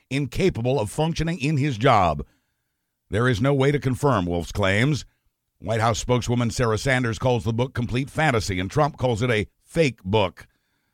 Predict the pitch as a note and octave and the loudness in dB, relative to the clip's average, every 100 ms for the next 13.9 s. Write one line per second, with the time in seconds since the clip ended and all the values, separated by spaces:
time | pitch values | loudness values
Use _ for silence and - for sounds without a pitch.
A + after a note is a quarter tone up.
0 | - B2 C3 C3 A#2 A2+ - D#3 F#3 D#3 | -6 -2 0 2 0 -2 -6 0 2 2
1 | C3+ A2+ A#2 C#3 D3 C3+ A2 A#2 D#2+ F2+ | 2 0 2 2 2 -2 0 0 0 -2
2 | F3 A#3+ B2+ B2 F#2 F#2+ G2 C3 A2+ - | 2 2 4 4 2 -4 -2 0 0 0
3 | A2 F2 G2 G2+ F#2+ G2 D#3 F3 F3 D3 | -2 -2 -2 -2 -2 -4 0 2 2 0
4 | - _ - G#2+ E3+ C#3 C#3 - E3 G3 | -6 _ -8 0 0 2 0 -2 0 2
5 | D3 A#2 C#3 E3 E3+ D3+ C3+ D3+ D#3 C#3 | 2 2 4 4 4 2 4 4 4 2
6 | - D#3+ C3 C#3 C#3 D#3 B2 G2 F2+ C#3+ | 2 2 2 2 2 2 2 0 -2 -2
7 | D3 D#3+ B2 C3 - D3+ D3+ G2 B2+ D#3+ | -2 0 0 0 0 -2 -2 -4 -4 0
8 | G3 F3+ - A2 D#3+ C#3 D#3+ F3+ G3 G2+ | 2 0 -2 -4 -2 -2 0 2 4 2
9 | - _ _ _ _ _ _ - B2+ B2+ | -4 _ _ _ _ _ _ -6 0 0
10 | A2+ D3+ F#3 E3+ C3+ A#2 - C3+ D#3+ D3 | 0 0 2 4 4 2 0 0 2 2
11 | C3 - E3 F3+ A2+ G#2+ - G#2+ G#2 - | 0 -2 -2 0 -2 -4 -4 -2 -2 -2
12 | C3 C3 A2+ A2+ C#3 D3+ C3+ C3+ D3+ D#3+ | 0 0 2 2 2 2 0 0 0 0
13 | B2+ C#3+ D#3 D3 D3 A2 D3 D3 | -4 0 0 2 -2 0 4 4